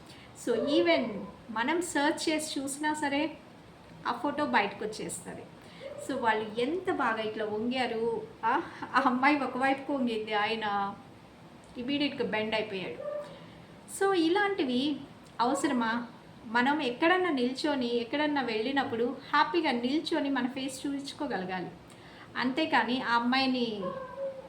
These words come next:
దాచిపెట్టే లెవెల్‌కి అంత పెద్ద పొజిషన్‌కి వెళ్ళి ఆయన దిగజారిపోయాడు. So, ఇదన్నమాట ఈరోజు మన రియల్ స్టోరీ with illegal relationship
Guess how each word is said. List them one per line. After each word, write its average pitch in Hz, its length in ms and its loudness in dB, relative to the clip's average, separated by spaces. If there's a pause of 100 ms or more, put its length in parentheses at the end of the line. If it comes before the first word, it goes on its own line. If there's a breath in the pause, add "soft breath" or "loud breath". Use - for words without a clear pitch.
(520)
దాచిపెట్టే 247 720 6
లెవెల్‌కి 240 640 -2
అంత 254 320 0
పెద్ద 240 140 -2
పొజిషన్‌కి 226 600 -4
వెళ్ళి 208 340 -2 (720)
ఆయన 214 280 2
దిగజారిపోయాడు. 202 840 0 (1200)
So, 302 80 0 (160)
ఇదన్నమాట 339 560 4
ఈరోజు 233 440 2
మన 240 400 2 (1000)
రియల్ 311 300 4
స్టోరీ 233 600 2 (1400)
with 349 240 2 (560)
illegal 294 380 4 (120)
relationship 254 560 2